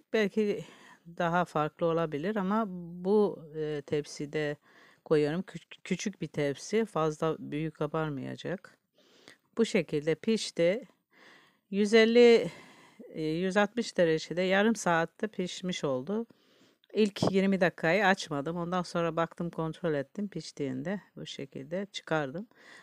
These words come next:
Bunu kesiyoruz. Tepside bırakmıyoruz ki, e, ıslanmasın, buhar tutmasın ve çok da şey olmasın diye kesiyoruz. Bu-, ve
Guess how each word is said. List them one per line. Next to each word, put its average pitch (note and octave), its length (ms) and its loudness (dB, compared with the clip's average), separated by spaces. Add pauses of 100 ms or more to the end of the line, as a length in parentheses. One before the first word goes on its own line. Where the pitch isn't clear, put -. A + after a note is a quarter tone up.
(120)
Bunu G#3+ 180 -2
kesiyoruz. A#3 680 4
Tepside G3+ 520 0
bırakmıyoruz G3+ 760 2
ki, G#3+ 320 0 (560)
e, D#3+ 400 -2 (180)
ıslanmasın, D#3+ 920 0
buhar F3 260 2
tutmasın E3+ 720 -6
ve E3 420 -4 (280)
çok - 280 -8
da D#3 120 0
şey D#3+ 260 -4
olmasın C#3+ 440 -8
diye C3 120 -8
kesiyoruz. - 840 -8
Bu-, D#3+ 100 -16 (1800)
ve G3+ 380 2